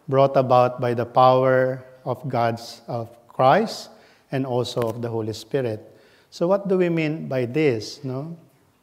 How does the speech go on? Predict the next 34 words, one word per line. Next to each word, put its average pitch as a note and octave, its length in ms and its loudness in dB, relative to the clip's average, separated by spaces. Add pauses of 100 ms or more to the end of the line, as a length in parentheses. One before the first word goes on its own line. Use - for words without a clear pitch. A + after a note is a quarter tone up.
(920)
For D3+ 180 6
us F3+ 260 10
as D3 280 0
children F#3+ 580 4
who G3 80 0
were D3 180 4
baptized D3 580 4
when C3+ 140 0
we C3+ 100 0
were B2+ 160 2
children, C#3+ 520 0
how F#3 140 -2
many G#3+ 200 -2
of G#3 140 -6
you F3 160 2
are D#3+ 140 4
baptized C#3 520 -4
as C3+ 160 -4
a B2+ 60 -6
children? A2+ 580 -10 (1160)
Okay, D3 340 -4
how D3 160 -2
many C#3+ 220 0
of C3 160 0
you C#3 300 2
as B2+ 240 -4
an A#2+ 300 -6
adult C#3+ 480 2
choose B2+ 320 -2
to B2 180 -4
follow A#2 400 0
Jesus? G#2+ 600 -10
Very A2 260 -6
good. G#2+ 320 -10